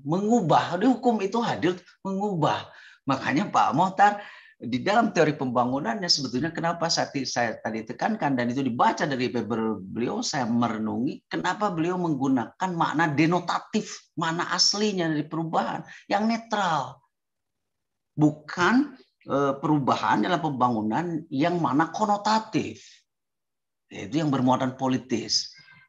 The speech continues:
di situ. Nah, jadi, eh, di Fakultas Hukum itu diajarkan idea, idea, mesti kan norma. Jadi dari Pak Aji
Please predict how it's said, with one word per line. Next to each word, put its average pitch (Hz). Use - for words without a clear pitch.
di -
situ. -
Nah, 131
jadi, -
eh, 147
di 151
Fakultas 196
Hukum 160
itu 269
diajarkan 202
idea, 214
idea, 214
mesti 175
kan 120
norma. -
Jadi 107
dari 117
Pak 95
Aji 127